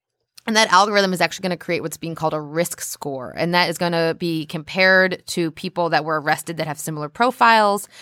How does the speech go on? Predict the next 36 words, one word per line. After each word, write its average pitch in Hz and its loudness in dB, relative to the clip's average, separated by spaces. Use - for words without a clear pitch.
And 185 0
they're 185 2
going 190 0
to 180 0
be 175 -4
comparing 180 -2
that, 160 2
uh, 156 2
with 156 -8
data 165 4
from 156 -2
the 156 -6
criminal 151 -8
justice 143 -6
system. 135 -10
So 160 -6
that's, 170 4
the 170 -2
score 190 -2
is 175 -2
kind 170 -4
of 156 -8
being 160 -6
compiled 170 2
using 185 0
history 170 -4
and 147 -2
data 156 2
that's 151 -4
been 156 -10
collected 165 -2
from 151 -10
the 143 -10
criminal 143 -8
justice 160 -4
system. - -16